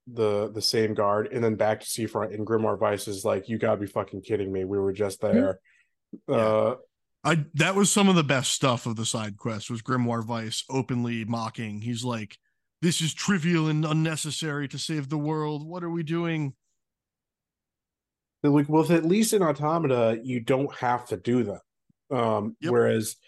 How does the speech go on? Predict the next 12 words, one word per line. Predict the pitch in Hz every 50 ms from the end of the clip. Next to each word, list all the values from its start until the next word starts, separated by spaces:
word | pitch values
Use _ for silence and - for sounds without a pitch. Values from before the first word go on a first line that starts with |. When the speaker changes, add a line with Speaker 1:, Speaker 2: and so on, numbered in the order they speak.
| - - - -
Speaker 1:
in | 127 135
order | 143 147 151 151 143
to | - 143
progress, | - 143 127 110 113 127 135 135 135
like | 139 135 127
I've | 135 131 127 -
said, | - 170 151 127 113 117
in | 123 127
order | 135 147 156
to | 151 143
progress | 143 135 113 123 131 135 131 131 - - - _ _ _ _ _ _ _ _ _ _ -
to | - 131 120 120 117 113 117 120